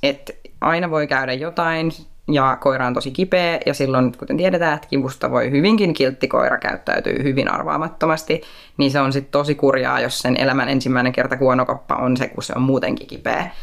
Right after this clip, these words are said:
ja ahdistaa sit se koppa, koska se estää sen normaaleja toimia, niin, niin ää, ja sitä ei tarvi välttämättä hankkia koppaa, eli voi tehdä ihan millä vaan koppaa imitoivalla vaikka narulla treenata sitä kuonon asettamista.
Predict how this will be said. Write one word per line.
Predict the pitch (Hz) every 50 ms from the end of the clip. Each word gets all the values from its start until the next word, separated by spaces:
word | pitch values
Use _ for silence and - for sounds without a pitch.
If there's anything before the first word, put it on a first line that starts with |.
| - - - - - -
ja | - -
ahdistaa | - - 131 110 - - - - - - -
sit | - - -
se | - - - - -
koppa, | - - - - - - -
koska | - - - - -
se | - 175 190 - -
estää | 160 156 - - - 143 139
sen | 139 135 131
normaaleja | 127 131 - 127 127 127 131 131 131 127
toimia, | - 135 135 135 135 139 143 160 - - - - - - -
niin, | - 135 123 123 123 123
niin | 123 131 127 127 - - - - - - - - -
ää, | 135 135 127 127
ja | 123 131
sitä | 139 151 135 143 139 -
ei | - - 165
tarvi | 202 202 185 175
välttämättä | 165 160 156 - 139 135 147
hankkia | 131 131 - 131 -
koppaa, | - 220 226 226 - - 151 131
eli | 135 131
voi | 139 135
tehdä | 135 139 147 123
ihan | 131 147 139
millä | 131 131 127 127 120 123
vaan | 143 147 143 143 135 135 131
koppaa | - 135 131 - - 131 127 123
imitoivalla | 120 135 139 131 127 123 131 131 123 120 120 117
vaikka | 117 120 123 - - 123
narulla | 131 139 135 139 131 120 120 - -
treenata | - - - - - - - -
sitä | - - - - - - - - - -
kuonon | - - - - - - -
asettamista. | - - - - - - - - - - 180 - - - 185